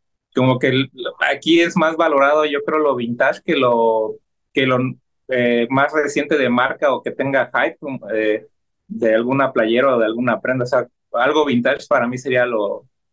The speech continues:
lo mejor que podría encontrar. Te digo, hasta el momento ha sido como que esa playera que me ha, me ha gustado, o sea, desde el print, eh, la calidad de la playera y todo eso se me hace muy padre. Y te digo, aparte que,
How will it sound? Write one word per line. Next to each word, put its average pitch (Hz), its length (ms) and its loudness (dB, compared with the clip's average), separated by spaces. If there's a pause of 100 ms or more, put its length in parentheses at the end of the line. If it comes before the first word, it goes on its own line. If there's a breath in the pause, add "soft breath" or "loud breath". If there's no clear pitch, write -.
(220)
lo 123 180 2
mejor 127 280 0
que 143 120 -2
podría 127 280 0
encontrar. 120 280 -4
Te 139 80 0
digo, 131 100 2
hasta 131 160 0
el 120 40 0
momento 135 280 -2
ha 151 60 0
sido 160 200 -2
como 135 340 -2
que 143 100 0
esa 147 220 -2
playera 139 440 0
que 135 100 -10
me 120 200 -2
ha, - 200 -8 (100)
me 120 140 2
ha 135 60 4
gustado, 139 520 0
o - 40 -6
sea, 151 140 0 (120)
desde 120 380 -2
el 107 140 -2
print, 131 500 0 (580)
eh, 107 220 2
la 113 180 2
calidad 117 360 2
de 127 120 2
la 113 220 0
playera 117 460 0
y 120 80 -6
todo 127 180 0
eso 139 180 -4
se 147 140 -4
me 127 100 0
hace 123 440 0
muy 120 180 0
padre. 151 320 2
Y 156 80 -8
te 139 80 -4
digo, 123 120 2
aparte 127 340 0
que, 123 220 -4